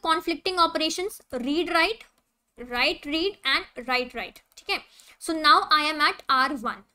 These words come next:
आर वन ए। So ऑपरेशन क्या है मेरा? रीड। आइटम क्या है मेरा? ए। और ट्रांजैक्शन है वन। So I have to search, uh, I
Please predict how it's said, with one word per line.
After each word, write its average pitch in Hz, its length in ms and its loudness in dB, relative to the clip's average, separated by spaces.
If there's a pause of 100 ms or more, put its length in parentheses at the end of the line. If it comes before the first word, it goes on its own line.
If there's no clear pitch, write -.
(160)
आर 320 300 8
वन 285 280 0 (100)
ए। 233 120 -2 (180)
So - 220 -8
ऑपरेशन 302 480 0
क्या 349 220 0
है 349 100 -2
मेरा? 330 240 0 (120)
रीड। 277 400 0 (800)
आइटम 294 300 2
क्या 359 120 4
है 339 120 -2
मेरा? 302 340 -4
ए। 269 420 -2
और 294 100 0
ट्रांजैक्शन 269 640 -2
है 339 140 0
वन। 220 400 -4 (400)
So - 260 -8
I 302 140 8 (120)
have 320 200 4
to 370 120 0
search, 370 640 0 (120)
uh, 311 300 2 (400)
I 277 120 2